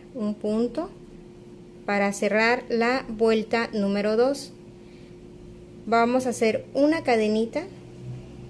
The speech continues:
voy a tomar hilo y en el siguiente espacio,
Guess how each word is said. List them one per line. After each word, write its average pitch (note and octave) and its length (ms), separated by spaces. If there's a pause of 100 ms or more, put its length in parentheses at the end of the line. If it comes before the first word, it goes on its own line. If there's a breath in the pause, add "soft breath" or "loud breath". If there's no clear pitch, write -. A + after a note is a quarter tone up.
(100)
voy A3 240
a A#3+ 100
tomar A3 340
hilo A#3+ 340 (1700)
y A3 120
en A3 120
el A3 160
siguiente A#3+ 480
espacio, C#4 640